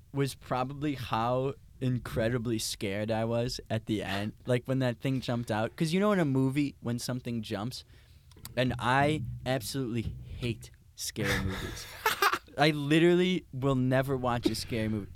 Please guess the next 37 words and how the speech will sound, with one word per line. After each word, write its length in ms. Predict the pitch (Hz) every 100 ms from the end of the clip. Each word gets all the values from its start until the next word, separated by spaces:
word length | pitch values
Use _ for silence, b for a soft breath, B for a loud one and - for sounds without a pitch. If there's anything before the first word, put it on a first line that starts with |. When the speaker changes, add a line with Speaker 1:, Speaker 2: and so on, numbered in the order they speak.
| -
Speaker 1:
Like, 260 | 139 135 b b -
the 140 | 135
sh-, 180 | 120 -
T 140 | - 160
V 160 | 143
show 220 | 156 160 135
Black 420 | 117 120 120 -
Mirror, 420 | 104 104 117 139
which 240 | 123 123 117
I'm 100 | 113
sure 180 | - 120
many 200 | 117 120
of 100 | 117
you 80 |
have 100 | 117
seen, 300 | - 113 120 131 B B -
every 260 | 165 185
episode 400 | 160 151 143 113
in 120 | 107
that 160 | 104 98
is 120 | 104 -
too 160 | 117
scary 320 | - 113 101
for 160 | 95 101
me 120 | 95
to 80 | 95
watch. 380 | 95 87 - -
Speaker 2:
Oh, 200 | 185 147 -
Speaker 1:
Like, 100 | 135
Speaker 2:
come 140 | 123
Speaker 1:
I, 260 | 135 82 87
like, 120 | 95
Speaker 2:
on. 300 | 90 90 87 -
Speaker 1:
I 80 | 143
love, 640 | 139 123 131 135 135 131 - -
I 100 | 120
love, 480 | 117 123 123 127